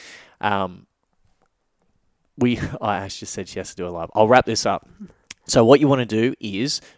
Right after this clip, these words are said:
resistance training. You want a top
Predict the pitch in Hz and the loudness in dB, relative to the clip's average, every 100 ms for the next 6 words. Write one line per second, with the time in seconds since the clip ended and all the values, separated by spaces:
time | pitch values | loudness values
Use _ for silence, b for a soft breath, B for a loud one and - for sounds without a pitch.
0 | b 113 117 107 113 - 110 - 113 95 | b -2 0 0 -4 -6 -8 -8 -8 -8
1 | 98 107 120 120 113 113 131 b b b | -8 -8 -2 2 2 0 -4 b b b
2 | _ - 110 107 104 104 - _ - - | _ -4 -2 -2 -4 -8 -12 _ -14 2
3 | 117 - | 2 2